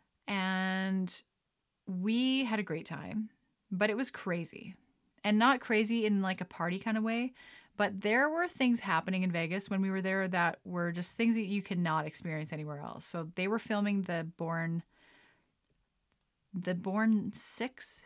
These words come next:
So, you know, the Bourne Identity, the Bourne Supremacy, whatever it's <laughs> called. <clears throat> The sixth Jason Bourne movie was being filmed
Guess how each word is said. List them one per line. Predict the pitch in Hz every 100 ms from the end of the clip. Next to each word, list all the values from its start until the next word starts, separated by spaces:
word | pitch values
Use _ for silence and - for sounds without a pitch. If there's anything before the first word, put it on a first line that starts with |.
| - _ _
So, | - - 214 196 - - - - - - _ _ _
you | 233
know, | 247
the | 233
Bourne | 196 208 208
Identity, | 190 208 208 202 208 202
the | 196
Bourne | 190 185 185
Supremacy, | 175 190 - 190 196 - -
whatever | 208 214 220
it's | 214
<laughs> | 202 -
called. | 415 - 480 494 - - - - - -
<clears throat> | 403 311 185 - _ - _ _ - -
The | 262
sixth | - 311 339 - - - - - -
Jason | 226 220 220 208
Bourne | 180 170 170
movie | 156 156 -
was | 160 -
being | 180 170
filmed | - 165 156 156